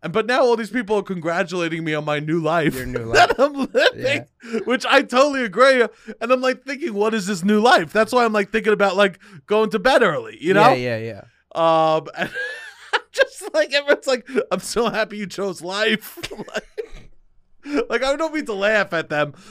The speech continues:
Speaker 1: but I'm just, like, saying, like, I, I was in my feelings a little bit, but now I feel like the pressure's on.
Speaker 2: Okay.
Speaker 1: And I have to, like, like, choose, choose life a little bit, right?
Speaker 2: Sure.
Speaker 1: And I think that is, um,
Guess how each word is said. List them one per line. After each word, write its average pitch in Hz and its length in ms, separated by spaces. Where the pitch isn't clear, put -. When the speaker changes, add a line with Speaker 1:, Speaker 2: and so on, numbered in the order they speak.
Speaker 1:
but 226 140
I'm 233 100
just, 254 200
like, 226 160
saying, 214 280
like, 190 300
I, 226 280
I 233 180
was 214 200
in 202 60
my 180 140
feelings 117 560
a 156 60
little 135 220
bit, - 420
but 185 180
now 226 300
I 202 60
feel 208 180
like 185 120
the 160 80
pressure's 175 400
on. 156 280
Speaker 2:
Okay. 139 380
Speaker 1:
And 170 120
I 180 100
have 180 200
to, 180 100
like, 165 340
like, 165 300
choose, 185 400
choose 190 320
life 254 340
a 143 60
little 135 220
bit, 113 200
right? 175 300
Speaker 2:
Sure. - 180
Speaker 1:
And 185 200
I 180 100
think 190 240
that 196 160
is, 196 260
um, 127 640